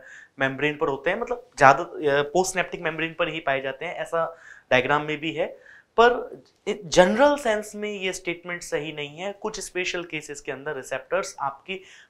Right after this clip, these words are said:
प्रीसिनेप्टिक मेम्ब्रेन पर भी पाए जाते हैं। तो अब ये आपके लिए एक थोड़ा सा कंट्रोवर्शियल स्टेटमेंट हो सकता है, इसने always लगा दिया,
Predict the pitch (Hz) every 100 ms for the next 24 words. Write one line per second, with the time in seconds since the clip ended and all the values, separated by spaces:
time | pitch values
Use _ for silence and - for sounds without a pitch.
0 | _ - 285 285 196 - - - 160 143
1 | 147 156 156 160 139 180 - 127 123 113
2 | - 156 185 _ - _ - - 233 233
3 | 226 208 175 - 180 180 175 - 185 190
4 | 185 165 156 151 160 156 - 151 - 147
5 | 160 151 139 135 147 190 202 202 202 208
6 | 156 180 185 240 190 175 156 147 160 190